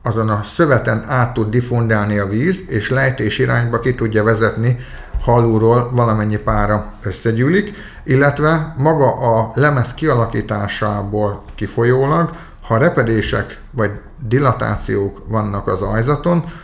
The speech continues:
akkor, ö, mint a beltér esetében is, ezzel át lehet a dilatációkat helyezni bizonyos értelemben. Mint mondtam, kihagyni nem lehet, de áthelyezni, ö, át lehet, mert kültéren mindennek a lelke a dilatációs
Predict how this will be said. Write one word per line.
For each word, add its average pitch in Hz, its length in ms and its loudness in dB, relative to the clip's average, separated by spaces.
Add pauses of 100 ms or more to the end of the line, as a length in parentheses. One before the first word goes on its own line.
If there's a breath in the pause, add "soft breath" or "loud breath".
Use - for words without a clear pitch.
(160 loud breath)
akkor, 123 500 0
ö, 117 320 0
mint 120 200 0
a 117 100 2
beltér 117 420 2
esetében 127 600 0
is, 123 240 0
ezzel 117 320 0
át 113 220 0
lehet 101 400 -4
a 113 100 -2
dilatációkat 110 960 0
helyezni 107 640 -2 (240 loud breath)
bizonyos 107 500 -2
értelemben. 107 500 -2
Mint 107 140 -2
mondtam, 120 340 0
kihagyni 117 400 0
nem 117 240 2
lehet, 98 360 0 (420 loud breath)
de 120 440 0
áthelyezni, 113 920 2
ö, 104 140 2 (140)
át 113 280 -2
lehet, 107 500 -2
mert - 300 -4
kültéren 123 800 2
mindennek 110 680 2
a 107 60 2
lelke 104 380 0
a 98 40 0
dilatációs 98 920 -4